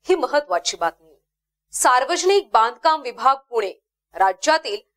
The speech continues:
एक मोठा विभाग, मात्र या विभागात नियमबाह्य पद्धतीनं आणि संगनमतानं कामं सुरू आहेत. खरं तर तीन लाखांच्या आतील कामं करू नये, केल्यास त्याची निविदा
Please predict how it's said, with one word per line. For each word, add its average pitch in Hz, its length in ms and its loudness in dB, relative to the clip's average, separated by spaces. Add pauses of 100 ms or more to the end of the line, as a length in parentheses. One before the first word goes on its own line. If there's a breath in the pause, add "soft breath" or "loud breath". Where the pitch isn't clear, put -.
(160)
एक 339 200 -2
मोठा 233 440 0
विभाग, - 380 -4 (680)
मात्र 320 280 2
या 392 200 2
विभागात 330 680 2
नियमबाह्य 269 760 -2
पद्धतीनं 269 720 -2 (240)
आणि 320 220 0
संगनमतानं 320 1000 0 (140)
कामं 226 280 2
सुरू 214 300 -4
आहेत. 180 240 -2 (680)
खरं 302 240 2
तर 415 120 2
तीन 403 360 0
लाखांच्या 359 520 0
आतील 330 360 0
कामं 254 280 0
करू 285 320 -2
नये, 320 200 -4 (440)
केल्यास 370 420 2
त्याची 349 340 0
निविदा 269 500 0